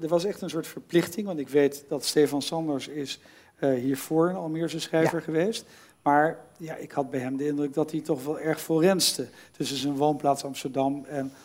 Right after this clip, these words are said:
Speaker 1: Almere.
Speaker 2: Nee hoor, Stefan heeft er
Speaker 1: Hij heeft
Speaker 2: ook,
Speaker 1: er ook
Speaker 2: eh,
Speaker 1: echt gezeten.
Speaker 2: hij heeft er echt gezeten, in
Speaker 1: Maar
Speaker 2: een
Speaker 1: jou
Speaker 2: stadje
Speaker 1: heb ik de
Speaker 2: boven de
Speaker 1: indruk
Speaker 2: HEMA zat hij.
Speaker 1: En jij hebt er echt dus drie maanden gezeten?
Speaker 2: Ik heb er vier keer drie weken gezeten.
Speaker 1: Vier maal drie weken.
Speaker 2: Ja.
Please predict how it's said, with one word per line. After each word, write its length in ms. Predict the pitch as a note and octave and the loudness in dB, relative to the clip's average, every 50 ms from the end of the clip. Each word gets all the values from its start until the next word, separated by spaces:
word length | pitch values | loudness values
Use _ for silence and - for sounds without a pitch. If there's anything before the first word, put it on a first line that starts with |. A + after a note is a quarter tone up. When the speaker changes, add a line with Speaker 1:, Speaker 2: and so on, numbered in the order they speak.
| - - | -12 -6
Speaker 1:
Almere. 220 | - D#3 A3 A#3 | -2 2 4 4
Speaker 2:
Nee 100 | A3 - | 6 6
hoor, 100 | - A#3+ | 4 2
Stefan 360 | A3+ - - G#3+ G#3+ G3+ - G3+ | 0 -2 -2 -2 -2 -2 -4 -4
heeft 220 | G#3+ G#3 - - | -4 -6 -6 -6
er 80 | - F#3+ | -8 -2
Speaker 1:
Hij 80 | G3 | 0
heeft 160 | E3 D#3+ E3 - | 0 2 2 2
Speaker 2:
ook, 40 | F3+ | 0
Speaker 1:
er 40 | G#3 | 2
ook 40 | G#3 | 2
Speaker 2:
eh, 60 | G#3+ | 2
Speaker 1:
echt 100 | - - | 0 0
gezeten. 280 | - F3 C#3 D3+ D3 C3+ | -2 -2 2 2 2 2
Speaker 2:
hij 60 | B2 - | 2 0
heeft 140 | F#3 F#3+ F#3+ | 0 0 0
er 80 | G3 | 0
echt 120 | F#3 F#3 - | -2 -4 -4
gezeten, 300 | - E3+ G#3+ A3 G#3 - | -4 -2 0 0 0 2
in 60 | E3 | 2
Speaker 1:
Maar 100 | D3+ D#3 | 4 6
Speaker 2:
een 60 | F3 | 6
Speaker 1:
jou 100 | F#3 A3 | 6 6
Speaker 2:
stadje 80 | G#3 F#3 | 6 4
Speaker 1:
heb 80 | - - | 6 6
ik 60 | G3 | 6
de 140 | G3 F3+ G3+ | 6 4 4
Speaker 2:
boven 60 | F#3 | 4
de 60 | F#3 | 4
Speaker 1:
indruk 220 | F#3+ G3+ G#3 G#3 | 4 4 4 2
Speaker 2:
HEMA 140 | G3 D3+ C3 | 2 0 0
zat 200 | C3+ - C#3 - | -2 -4 -8 -8
hij. 220 | - C3+ C#3+ C#3+ C#3+ - - - - - | -6 -4 -4 -4 -6 -10 -16 -20 -16 -4
Speaker 1:
En 100 | F3+ D#3 | 0 4
jij 80 | D3+ E3+ | 4 6
hebt 120 | F3+ F3+ - | 4 4 2
er 100 | E3+ E3 | 0 0
echt 220 | G#3+ G#3 - - | 0 0 0 0
dus 140 | - F3+ C#3 C#3 | -4 -6 -4 -2
drie 220 | D3+ D3+ F3 F3+ | -2 0 0 2
maanden 440 | F3+ F3 E3+ E3 E3 E3 D#3 E3 F3 | 2 4 4 4 4 2 0 -4 -6
gezeten? 540 | - - C#3+ C3 C#3+ C#3 C3 B2+ - - - C3 B2 - | -6 -4 0 2 4 4 2 2 -2 -8 -14 -14 -12 -6
Speaker 2:
Ik 140 | - F3 - | -6 -2 0
heb 180 | - F3+ F3+ - | 0 -2 -2 -4
er 60 | D#3 | -8
vier 300 | - - - G#3+ G#3+ G3 | -8 -2 0 2 2 2
keer 200 | - - F#3 E3+ | 0 -2 -4 -2
drie 240 | D#3+ F3+ F#3+ F#3+ F3 | -2 0 0 0 0
weken 340 | E3+ E3+ D#3+ D#3 D#3 - | 2 0 0 0 -2 -6
gezeten. 320 | C#3 - C#3+ B2+ C3 B2 A#2+ | -12 -12 -12 -10 -8 -2 0
Speaker 1:
Vier 120 | D#3 E3+ E3 | 2 2 2
maal 120 | D#3+ D#3 | 2 0
drie 200 | C#3+ D3 D3 C3+ | -2 -2 -2 -2
weken. 340 | C3 C3+ B2+ B2 - - E3 | -2 -2 -4 -4 -4 -2 -2
Speaker 2:
Ja. 100 | D#3 | -2